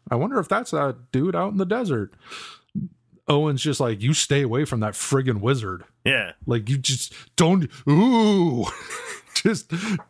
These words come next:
Speaker 1: stay away. Also, that's why, like, Owen's like, "No, you gotta stay here another season," because he's, like, super protective and insular. Like, off planet, bad things happen. Just stay here, stay quiet.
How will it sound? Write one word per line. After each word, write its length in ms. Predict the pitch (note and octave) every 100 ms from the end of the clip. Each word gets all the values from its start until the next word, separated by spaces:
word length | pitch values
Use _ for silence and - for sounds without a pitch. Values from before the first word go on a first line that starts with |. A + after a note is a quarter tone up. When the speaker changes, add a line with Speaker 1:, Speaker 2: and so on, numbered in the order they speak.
| -
Speaker 1:
stay 340 | - - E3
away. 380 | G3+ D#3 F#3+ C#3 -
Also, 480 | D3+ F#3 C#3+ C3+ C3
that's 340 | A2+ A#2+ -
why, 180 | C#3 C3
like, 220 | A#2+ A2 A#2+
Owen's 260 | A#2+ A2+
like, 220 | B2 A#2+
"No, 300 | B2+ E3+ D3+
you 460 | C3 A#2+ - - C3
gotta 220 | D#3+ D#3
stay 260 | - D3+ C3+
here 200 | D#3 C#3
another 300 | A#2 B2+ B2
season," 440 | - D#3 A#2 G2 - - - - -
because 220 | A#2+ B2+ -
he's, 180 | D#3+
like, 200 | D#3 B2+ -
super 500 | - D3+ C3+ D3 B2
protective 640 | C3+ - C3+ - C3 G#2+
and 100 | A2
insular. 680 | A2+ C3 - A2 F#2+ F#2+ F2+
Like, 320 | G2+ G2 - - _ -
off 300 | C3+ F3 -
planet, 560 | - E3 D3+ C#3 C3+ A2
bad 300 | A#2+ B2 A2
things 300 | B2 A#2 -
happen. 480 | G#2 F2+ G#2+ F2 E2
Just 260 | C#3 B2+
stay 380 | - - C3+ C#3
here, 280 | - C3 A#2
stay 300 | - A#2+ A2+
quiet. 600 | - C3 A#2 A2 F#2